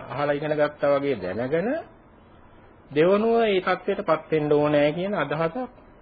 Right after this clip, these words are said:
මේ බෞද්ධ සමාජයේ අද දකිනවා. මෙන්න මේට අනුරූප මේ ආධුනික හාමුදුරන්ගේත් අදහසක් තිබුණා.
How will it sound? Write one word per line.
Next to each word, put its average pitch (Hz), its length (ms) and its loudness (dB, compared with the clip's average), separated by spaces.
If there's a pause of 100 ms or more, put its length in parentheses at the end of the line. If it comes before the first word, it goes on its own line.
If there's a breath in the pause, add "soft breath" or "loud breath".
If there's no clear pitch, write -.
(460)
මේ 147 200 -6
බෞද්ධ 135 340 0
සමාජයේ 151 560 -2
අද 147 160 -4 (420)
දකිනවා. 117 540 -8 (1120 loud breath)
මෙන්න 180 220 0
මේට 208 320 0
අනුරූප 180 640 2 (320)
මේ 175 280 0
ආධුනික 175 500 0
හාමුදුරන්ගේත් 165 840 0
අදහසක් 147 500 -4 (100)
තිබුණා. 110 380 -10